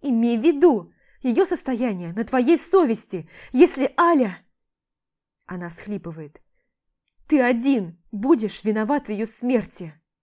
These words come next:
"Ты один виноват в её смерти!" Брошенные с ненавистью и отчаянием слова действуют как катализатор. Последний кусочек головоломки встаёт на место. Круг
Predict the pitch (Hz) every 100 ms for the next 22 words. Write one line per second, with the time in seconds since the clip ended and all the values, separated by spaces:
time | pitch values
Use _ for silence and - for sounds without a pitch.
0 | _ _ _ _ _ _ _ _ _ _
1 | 220 226 - 202 185 185 190 135 143 _
2 | _ 190 185 165 151 220 254 _ _ 226
3 | 202 190 156 - 180 185 160 - 143 143
4 | _ _ _ _ _ _ _ _ _ _
5 | _ _ _ _ _ _ _ _ _ 208
6 | 196 190 190 175 - 208 185 180 - 196
7 | - 180 175 208 175 170 165 165 160 202
8 | 262 - _ _ _ 170 170 254 - 170
9 | 165 185 185 196 214 208 214 214 214 -
10 | 147 - _ _ _ _ 190 - 220 190
11 | 185 175 214 208 175 180 170 170 233 269
12 | 240 147 - _ _ - - 175 156 214
13 | - - 175 190 202 165 - 135 _ _
14 | _ _ _ - 247 262 -